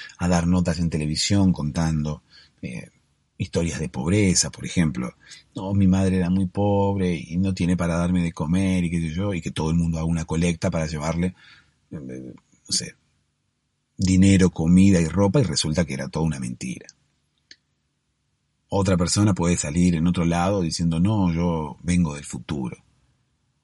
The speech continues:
"Bueno, este está loco", van a decir. Bueno, pero el tipo la puede actuar muy bien y puede generar un revuelo,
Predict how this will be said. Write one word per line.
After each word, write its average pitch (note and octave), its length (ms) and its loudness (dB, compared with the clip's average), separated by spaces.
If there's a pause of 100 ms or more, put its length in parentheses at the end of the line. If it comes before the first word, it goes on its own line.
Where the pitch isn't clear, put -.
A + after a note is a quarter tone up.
(200)
"Bueno, - 160 -12
este - 140 -6
está C2 160 -6
loco", A#1+ 400 -6
van - 140 -12
a - 100 -16
decir. - 220 -20 (360)
Bueno, G2+ 240 -4
pero - 220 -10 (720)
el - 120 -16
tipo D#2+ 220 -4
la D#2 120 -2
puede E2+ 200 -2
actuar D#2+ 300 -4
muy F2 240 2
bien G2+ 280 4
y A#2 40 4
puede D2 200 -6
generar D2+ 360 -6
un C#2+ 100 -8
revuelo, F2+ 600 0